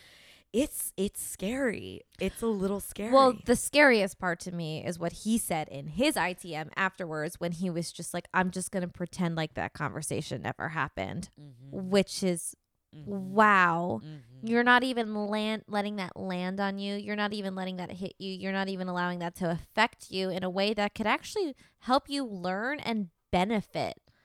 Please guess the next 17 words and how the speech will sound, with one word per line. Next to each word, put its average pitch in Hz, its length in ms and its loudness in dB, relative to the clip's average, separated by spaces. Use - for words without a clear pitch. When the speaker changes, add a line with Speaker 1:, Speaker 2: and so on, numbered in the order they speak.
Speaker 2:
from 233 340 4
your 208 140 0
bad 180 300 4
behavior. 160 720 -6
Speaker 1:
Yeah. 73 240 -14
Speaker 2:
And 233 180 6
then 247 160 8
he, 285 200 0
like, 262 300 0
just - 400 -2
stalked 226 440 2
her 240 240 2
all 190 120 4
night 185 280 -2
with, 202 260 -2
and 214 100 0
his 220 100 2